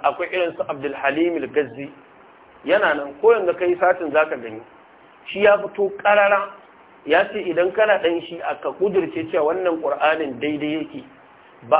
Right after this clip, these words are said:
a rage ciki ba, ba a ƙara ba, kai kafiri ne. Saboda hadisan da suka zo daga a'imma na Ahlul Baiti, cewa wannan Qur'anin akwai ƙari, akwai rage a ciki, dole in kana ɗan shi aka yarda da wannan.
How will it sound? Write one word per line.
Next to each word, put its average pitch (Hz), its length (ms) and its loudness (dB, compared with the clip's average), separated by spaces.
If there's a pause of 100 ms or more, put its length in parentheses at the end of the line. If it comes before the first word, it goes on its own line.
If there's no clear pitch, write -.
a 147 80 4
rage 165 400 0
ciki 160 280 -10
ba, 165 80 -2
ba 156 100 0
a 135 160 -4
ƙara 151 300 4
ba, 123 100 -2
kai 143 160 -2
kafiri 123 440 -2
ne. 107 80 -12 (760)
Saboda 165 320 4
hadisan 147 500 0
da 175 140 2
suka 165 220 -2
zo 165 120 2
daga 143 200 2
a'imma 151 480 -2
na 147 80 -4
Ahlul 165 340 -2
Baiti, 156 380 -6 (580)
cewa 165 220 6
wannan 175 260 0
Qur'anin 160 460 -2
akwai 160 300 -4
ƙari, 170 340 2
akwai 160 320 -4
rage 165 260 -2
a 147 100 -8
ciki, 143 320 -16
dole 180 280 6
in 160 100 -2
kana 165 220 2
ɗan 151 200 -4
shi 170 120 -4
aka 156 200 -2
yarda 127 220 -2
da 139 100 0
wannan. 110 280 -8